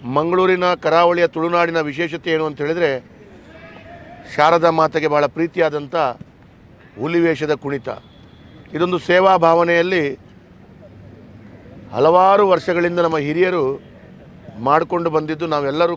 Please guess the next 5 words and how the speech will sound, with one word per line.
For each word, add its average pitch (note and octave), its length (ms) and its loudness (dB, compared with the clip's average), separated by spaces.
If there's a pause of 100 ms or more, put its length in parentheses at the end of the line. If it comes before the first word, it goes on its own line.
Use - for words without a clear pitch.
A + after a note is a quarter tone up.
ಕಂಡಿದ್ದೇವೆ. D#3+ 480 -4 (1800)
ಇವತ್ತು F#3+ 320 2 (260)
ಈ - 20 0 (120)
ಹುಲಿವೇಷದ F#3 540 0 (1300)
ತಂಡದ F#3 340 0